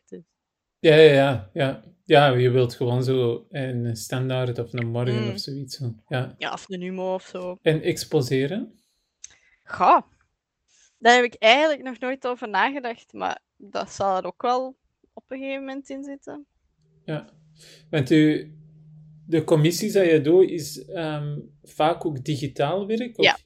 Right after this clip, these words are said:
Speaker 2: dat is, dat is geen print dat ze krijgen, hè?
Speaker 1: Nee. Het, het gebeurt wel eens dat ik een werk maak en dat iemand mij daarover aanspreekt en dan stuur ik die wel op. Allee, ik heb zo recent een draak getekend, die zit nu ergens in Amerika, dus dat gebeurt wel.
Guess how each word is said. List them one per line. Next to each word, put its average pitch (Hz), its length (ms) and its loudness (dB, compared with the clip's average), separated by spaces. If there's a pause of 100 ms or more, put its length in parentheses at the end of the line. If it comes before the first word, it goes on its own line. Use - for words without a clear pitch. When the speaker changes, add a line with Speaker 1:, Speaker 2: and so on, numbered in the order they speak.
(220)
Speaker 2:
dat - 260 -2
is, 143 100 -10
dat 160 180 -2
is - 260 -14 (140)
geen 156 280 -2
print 151 300 -4
dat 135 140 -4
ze 131 140 -8
krijgen, 127 460 -4
hè? 143 160 -8
Speaker 1:
Nee. 175 380 -6 (560)
Het, - 340 -6
het 220 180 -8
gebeurt 240 360 -2
wel 269 160 0
eens 262 160 -2
dat 226 120 0
ik - 320 -6
een 190 260 -10
werk 214 320 -4
maak 233 320 -2
en 214 120 -6
dat 190 120 -4
iemand 185 380 -10
mij 180 520 -6
daarover 180 400 -4
aanspreekt 240 600 -6
en 208 80 -10
dan 180 140 -10
stuur - 240 -16
ik - 180 -18
die 170 120 -14
wel 175 180 -4
op. - 400 -10
Allee, 190 240 -2
ik 180 120 -6
heb 202 120 -6
zo - 160 -6
recent 196 500 -6
een 196 180 -6
draak 180 340 0
getekend, 254 760 -10
die 202 240 -14
zit - 380 -16
nu 202 240 -10
ergens 208 380 -4
in 202 120 -8
Amerika, 226 560 -2
dus 233 140 -12
dat 196 160 -4
gebeurt 190 460 -10
wel. 294 320 -2